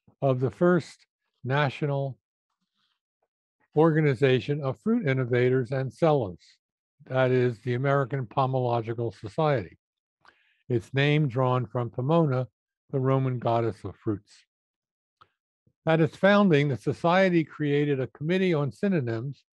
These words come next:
and a linked catalog of fruits, hopeful, as its president said, that an authoritative voice would be the best means of preventing those numerous impositions and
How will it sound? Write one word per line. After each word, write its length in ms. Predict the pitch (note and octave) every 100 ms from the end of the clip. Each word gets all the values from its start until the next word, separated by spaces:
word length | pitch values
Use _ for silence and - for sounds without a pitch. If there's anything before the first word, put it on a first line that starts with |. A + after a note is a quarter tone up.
| _ _ _ -
and 160 | C3 C3
a 60 |
linked 400 | C3 D#3+ F#3 -
catalog 600 | - D#3 D3+ D3 C3+ C3+ B2
of 120 | G#2+
fruits, 440 | - D3+ - - - _ _ _ _ _ -
hopeful, 500 | G#3 G#3 D3+ D3+ C3
as 180 | C3 B2
its 120 | A2
president 580 | - D3+ C#3 C3 B2 G#2+
said, 420 | - A2+ A#2 C#3+ _ _ _ _
that 160 | D3 C#3
an 120 | C3+
authoritative 840 | B2+ - D#3 F#3+ F#3 - D3+ C#3 A2
voice 480 | E3 D3 C3 -
would 180 | C3+ C3+
be 160 | C3+ C3+
the 140 | B2
best 380 | G#2 E3+ D#3+ - -
means 480 | D3 C3+ B2+ B2+ _ _ _ _ -
of 100 | C#3
preventing 520 | - A#2+ C#3+ C#3+ C3+
those 400 | A#2+ C3+ C3+ A#2 B2
numerous 480 | D#3 F3+ D#3+ -
impositions 720 | D3+ C3 C3 C#3 D3+ - C#3 A#2+
and 180 | A#2